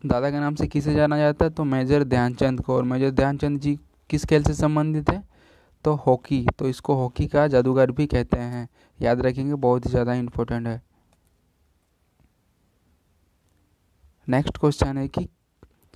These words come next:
किसी अंतर्राष्ट्रीय फुटबॉल मैच की सामान्य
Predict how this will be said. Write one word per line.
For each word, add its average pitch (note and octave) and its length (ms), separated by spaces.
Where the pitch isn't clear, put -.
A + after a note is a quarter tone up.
किसी D3+ 400
अंतर्राष्ट्रीय D3 720
फुटबॉल C#3 420
मैच D3+ 320
की C#3+ 260
सामान्य D#3+ 600